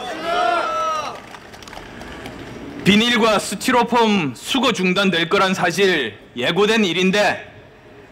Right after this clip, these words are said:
열 달 동안 손 놓고 있다가 우리나라만 쓰레기 대란 자초했습니다. 안 될 게 뻔한 개헌안을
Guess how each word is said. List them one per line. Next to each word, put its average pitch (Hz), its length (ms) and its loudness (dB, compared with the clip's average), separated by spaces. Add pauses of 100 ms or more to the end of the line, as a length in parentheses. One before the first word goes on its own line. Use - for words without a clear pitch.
(220)
열 180 220 2
달 196 220 2
동안 170 340 0
손 233 240 0
놓고 240 260 2
있다가 196 580 0 (1080)
우리나라만 262 840 4 (1500)
쓰레기 233 480 2
대란 185 480 2 (200)
자초했습니다. 208 1000 2 (3250)
안 185 240 4
될 220 200 0
게 208 240 0
뻔한 220 580 4
개헌안을 208 920 2